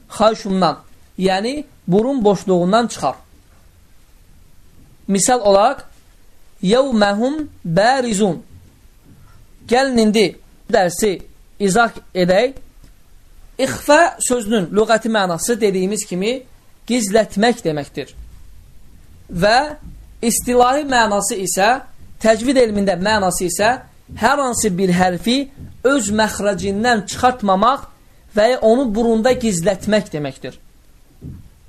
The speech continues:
Əs-səkinə sözü isə sükunlu deməkdir. Yəni burada sükunlu mim baş verəcəkdir və ya gizlənəcəkdir mənasını verir.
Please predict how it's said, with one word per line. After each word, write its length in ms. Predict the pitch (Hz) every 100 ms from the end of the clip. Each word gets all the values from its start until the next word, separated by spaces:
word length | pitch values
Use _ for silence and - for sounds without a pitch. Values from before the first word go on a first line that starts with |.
| - - - - - -
Əs-səkinə 720 | - 226 - 302 311 285 226 196
sözü 380 | 202 208 233 190
isə 200 | 214 277 - -
sükunlu 540 | - - 247 233 220 185
deməkdir. 520 | 151 143 - 143 - - - _ _
Yəni 360 | - - 226 247
burada 540 | 233 294 226 208 285 294 - -
sükunlu 600 | - 247 247 247 247 247
mim 340 | 220 226 320 - - - - - - - - - -
baş 340 | - 208 220 202
verəcəkdir 640 | 185 170 208 - 254 302 - - - - -
və 180 | 180 202
ya 160 | 226 262 - - - - - -
gizlənəcəkdir 880 | 214 180 226 202 175 180 - 135 - - -
mənasını 480 | 185 185 170 - 160
verir. 240 | 139 127